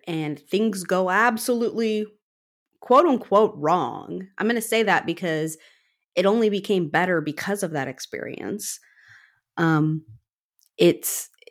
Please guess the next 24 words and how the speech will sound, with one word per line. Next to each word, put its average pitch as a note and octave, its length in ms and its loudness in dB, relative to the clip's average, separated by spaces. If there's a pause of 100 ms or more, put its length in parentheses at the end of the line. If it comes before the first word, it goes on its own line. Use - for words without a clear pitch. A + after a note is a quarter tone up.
(340)
<sighs> - 880 -18
you F3 80 -10
just F#3+ 200 -6
gotta E3+ 200 -2
do D#3 140 -2
it. - 200 -8
Like, F#3+ 220 -2
what A#3+ 240 2
could D#4+ 260 0
have A3 220 -2
happened? D#3+ 600 -4
Like, G3 180 2
like A3 240 0
I, G#3+ 300 4
I G#3 80 0
said G#3+ 180 0
earlier A3+ 420 4
when G3+ 240 0
we F#3+ 120 2
were F#3 120 -2
talking F#3 280 -6
about F3 160 0
our E3 160 0
example, G#3 580 -2